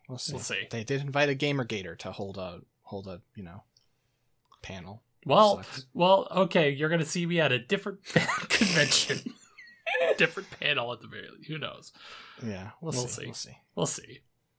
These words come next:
Speaker 1: Uh, if you wanna find me, you can find me on Twitter at Sixdettmar, S I X D E T T M A R. My D Ms are open for anyone to send me questions, comments, requests, any of that sort of thing for this or any other Scanline works. But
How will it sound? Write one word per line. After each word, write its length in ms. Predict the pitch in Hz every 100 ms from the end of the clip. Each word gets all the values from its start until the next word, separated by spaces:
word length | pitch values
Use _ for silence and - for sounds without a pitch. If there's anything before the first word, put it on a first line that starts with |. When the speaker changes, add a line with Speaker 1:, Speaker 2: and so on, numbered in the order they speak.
| _ _ - - -
Speaker 1:
Uh, 340 | 110 107 104
if 80 | -
you 60 | 156
wanna 160 | 165
find 300 | 147 160 147
me, 260 | 156 175 156
you 140 | 143
can 140 | 143 139
find 220 | 165 147
me 80 | 147
on 100 | 139
Twitter 340 | - 143 131 -
at 160 | 139
Sixdettmar, 640 | - 143 - 151 - 120 123
S 140 | - 143
I 60 |
X 240 | 123 - 135
D 200 | 120 170
E 180 | 117 107
T 240 | - 196
T 220 | - 104
M 100 | 107
A 120 | 110 107
R. 220 | 117 156 - - -
My 200 | 127 131
D 260 | 123 185 190
Ms 140 | 160 135
are 140 | 117
open 340 | 160 170 185 160
for 160 | - -
anyone 340 | 156 156 160
to 80 | 127
send 240 | - 135
me 140 | 127 120
questions, 680 | - 170 - - 143 135 -
comments, 640 | - 139 135 135 131 -
requests, 960 | 110 - 165 143 - - - - - -
any 360 | 147 139 139
of 80 | 135
that 120 | 135
sort 140 | - 123
of 80 | -
thing 240 | 147 147
for 140 | 135
this 260 | 127 160 -
or 80 | 117
any 140 | 151
other 120 | 139
Scanline 500 | 123 - 139 131 127
works. 380 | 127 143 - - - - - - -
But 240 | 160 151